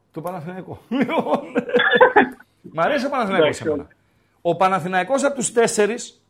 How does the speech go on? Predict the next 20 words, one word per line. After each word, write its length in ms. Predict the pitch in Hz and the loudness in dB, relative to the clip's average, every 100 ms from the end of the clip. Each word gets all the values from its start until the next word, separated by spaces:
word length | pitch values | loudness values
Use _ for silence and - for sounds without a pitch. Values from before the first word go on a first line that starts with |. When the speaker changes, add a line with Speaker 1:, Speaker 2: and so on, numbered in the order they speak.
| _ _ | _ _
Speaker 1:
από 180 | 156 151 | -4 -4
τους 160 | 160 - | -4 2
τέσσερις 480 | 233 240 208 180 - | 4 6 4 0 2
τώρα 340 | 226 226 180 | 4 6 4
που 80 | 156 | 0
μιλάμε, 500 | 156 147 151 175 220 - _ _ | -4 -2 0 -2 -8 -12 _ _
είναι 180 | - 240 | -8 -6
ο 40 | 285 | -4
πιο 160 | 285 | -4
ισορροπημένος. 840 | 277 254 254 202 233 254 127 - - _ _ _ _ _ _ _ _ _ _ _ _ | -4 -4 -4 -4 -8 -12 -14 -18 -20 _ _ _ _ _ _ _ _ _ _ _ _
Δηλαδή 300 | 131 147 226 | -2 0 0
την 220 | - 269 247 | -2 0 0
αντε-, 240 | 190 208 190 | 0 -4 2
Speaker 2:
Είναι 100 | 214 | 4
Speaker 1:
τις 80 | |
αντε-, 320 | 196 165 190 190 _ | 4 0 -6 -6 _
τις 200 | 190 190 | -8 -4
αντεπιθέσεις 960 | 185 160 170 - 160 233 269 262 226 - | -4 -2 -6 -6 -6 -2 -2 -4 -10 -12
που 160 | 190 | -14
τρώνε 540 | 190 226 254 190 113 | -4 0 0 -2 -8